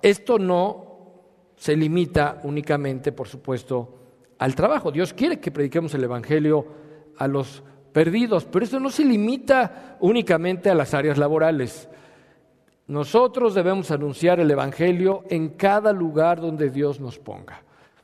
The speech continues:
Tú tienes vecinos, tú tienes amigos, tú tienes familiares.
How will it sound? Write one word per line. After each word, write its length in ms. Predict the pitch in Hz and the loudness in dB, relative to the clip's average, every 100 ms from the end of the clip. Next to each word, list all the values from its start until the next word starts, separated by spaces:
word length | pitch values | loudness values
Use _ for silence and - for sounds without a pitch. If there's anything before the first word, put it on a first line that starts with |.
| _ _ | _ _
Tú 120 | - | -10
tienes 380 | 143 170 208 208 | 0 4 4 2
vecinos, 680 | 185 165 175 151 151 151 - - - | -2 -2 -2 -2 -4 -6 -12 -20 -18
tú 140 | - 120 | -14 0
tienes 380 | 175 202 208 | 2 4 2
amigos, 540 | 180 156 147 147 151 - - - | 0 0 0 0 -2 -4 -20 -16
tú 120 | - 143 | -10 -4
tienes 360 | 165 202 196 | 2 2 2
familiares. 920 | - 175 160 156 139 127 131 127 - | 0 0 2 4 4 2 0 -4 -18